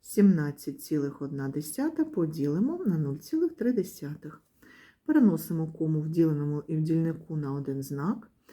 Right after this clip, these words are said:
Сто сімдесят один ділимо на три, отримаємо п'ятдесят сім. Це наше число.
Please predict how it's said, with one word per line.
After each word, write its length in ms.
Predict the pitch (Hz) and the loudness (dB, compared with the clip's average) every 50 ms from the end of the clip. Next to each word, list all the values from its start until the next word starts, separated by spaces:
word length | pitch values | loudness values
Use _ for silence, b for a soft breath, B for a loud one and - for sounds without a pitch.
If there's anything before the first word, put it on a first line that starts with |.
| B B B B B | B B B B B
Сто 240 | B - - 208 196 | B -2 2 2 2
сімдесят 680 | 196 - 170 165 160 160 160 156 - 165 156 156 - | 2 0 -2 0 2 0 0 0 0 -2 -2 -2 -2
один 360 | 160 156 160 156 156 151 151 147 | -2 -2 0 0 0 0 0 0
ділимо 360 | 156 147 139 143 143 139 139 | 0 0 0 -2 -2 -4 -4
на 140 | 131 127 123 | -4 -6 -6
три, 340 | - - 165 220 285 349 - - _ _ - | -6 -4 -2 -2 -2 -2 -6 -10 _ _ -8
отримаємо 520 | 196 175 165 - 262 330 320 330 330 330 302 | -6 -6 -2 0 0 0 0 0 -2 -4 -4
п'ятдесят 640 | - 170 160 156 156 156 - - 240 254 254 254 | -4 -4 -4 -2 -4 -4 -6 -6 -8 -8 -8 -8
сім. 380 | - - - 156 160 160 160 160 - - - _ | -12 -12 -8 -6 -4 -4 -4 -6 -8 -12 -18 _
Це 220 | _ - 311 330 | _ -12 -8 -4
наше 420 | 320 214 185 214 247 - - 208 214 | -2 0 0 0 0 -2 -4 -8 -8
число. 600 | - - - 170 - - - 151 135 143 160 | -8 -10 -12 -12 -14 -14 -14 -10 -8 -8 -8